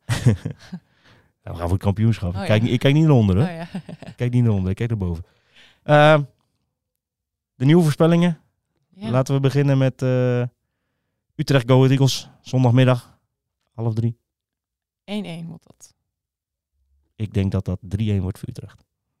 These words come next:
Speaker 2: Oké.
Speaker 1: Utrecht is, eh, on fire. En Lieberg is on fire ook,
Speaker 2: Ja,
Speaker 1: hè?
Speaker 2: Lieberg on fire.
Speaker 1: Die is,
Speaker 2: Ja,
Speaker 1: eh, die is
Speaker 2: Utrecht
Speaker 1: aan het
Speaker 2: is
Speaker 1: scoren.
Speaker 2: wel
Speaker 1: Dus dat zul je zien.
Speaker 2: Utrecht is wel goed, maar ik vond dat er tegen pec in de eerste helft ook niet zo heel veel aan de hand was. Dus op zich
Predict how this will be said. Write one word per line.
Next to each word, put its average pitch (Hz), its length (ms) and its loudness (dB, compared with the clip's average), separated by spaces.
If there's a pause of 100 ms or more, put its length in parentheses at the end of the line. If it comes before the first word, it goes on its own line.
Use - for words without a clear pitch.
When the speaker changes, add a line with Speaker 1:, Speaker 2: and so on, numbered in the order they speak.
(680)
Speaker 2:
Oké. - 300 -20
Speaker 1:
Utrecht - 380 -10
is, 85 200 -12
eh, 85 220 -8 (200)
on 95 180 -20
fire. 127 420 2
En 113 140 4
Lieberg 139 360 4
is 117 80 4
on 104 80 2
fire 92 320 0
ook, 92 80 0
Speaker 2:
Ja, - 60 -4
Speaker 1:
hè? - 60 -4
Speaker 2:
Lieberg 202 340 -10
on 170 120 -14
fire. 165 240 -16
Speaker 1:
Die 143 80 -6
is, 113 80 -2
Speaker 2:
Ja, - 80 -2
Speaker 1:
eh, - 0 -
die 92 100 0
is 104 80 0
Speaker 2:
Utrecht 110 40 2
Speaker 1:
aan 120 60 4
het 135 100 2
Speaker 2:
is - 60 -8
Speaker 1:
scoren. 175 260 4
Speaker 2:
wel 90 80 -2
Speaker 1:
Dus 104 100 -4
dat 117 100 0
zul 139 160 4
je 131 80 2
zien. 165 220 -4 (500)
Speaker 2:
Utrecht 254 320 -20
is 214 120 -14
wel 226 440 -12
goed, 285 460 -18
maar 208 280 -12
ik - 120 -20
vond 214 180 -14
dat 202 120 -16
er 196 260 -12 (120)
tegen 190 220 -20
pec - 220 -14
in 185 80 -12
de 185 60 -16
eerste 185 220 -14
helft - 160 -20
ook 202 60 -18
niet 214 100 -16
zo 208 60 -14
heel 226 140 -12
veel 233 120 -14
aan 214 60 -12
de 220 60 -12
hand 202 140 -12
was. - 240 -20
Dus 190 200 -20
op - 80 -20
zich - 320 -20